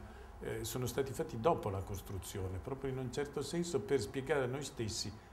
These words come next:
che cosa sono. Certo, voi dite si farebbe più in fretta le fotografie, ma bisogna osservare che, eh,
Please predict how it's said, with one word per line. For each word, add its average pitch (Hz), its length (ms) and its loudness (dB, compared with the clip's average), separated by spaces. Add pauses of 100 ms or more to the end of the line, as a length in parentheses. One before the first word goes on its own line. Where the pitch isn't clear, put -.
che 110 160 -6
cosa 101 280 0
sono. 98 280 -4
Certo, 104 360 2
voi 127 160 0
dite 135 240 -2
si 110 140 -2
farebbe 117 300 0
più 117 120 -4
in 113 60 -2
fretta 131 260 2
le 117 100 2
fotografie, 107 680 -2 (600)
ma 175 120 -2
bisogna 180 340 4
osservare 185 500 8
che, 139 360 4 (260)
eh, 147 580 4